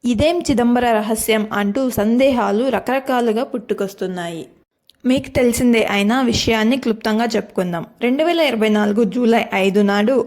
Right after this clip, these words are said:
అంతర్జాతీయ అంతరిక్ష కేంద్రం ఐఎస్ఎస్కు వెళ్లిన సునీత విలియమ్స్, బూచ్ విల్మోర్లు తిరిగి రావడానికి సాంకేతిక లోపం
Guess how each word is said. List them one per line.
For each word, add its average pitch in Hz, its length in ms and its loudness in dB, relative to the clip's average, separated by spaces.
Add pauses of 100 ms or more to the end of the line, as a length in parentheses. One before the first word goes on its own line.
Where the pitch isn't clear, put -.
అంతర్జాతీయ 277 760 0
అంతరిక్ష 220 600 -2
కేంద్రం 208 640 -2
ఐఎస్ఎస్కు 247 680 -2
వెళ్లిన 202 380 2
సునీత 220 380 0
విలియమ్స్, 208 680 0 (380)
బూచ్ 254 320 0
విల్మోర్లు 220 580 2
తిరిగి 247 380 -2
రావడానికి 196 720 -2
సాంకేతిక 254 640 -2
లోపం 220 460 0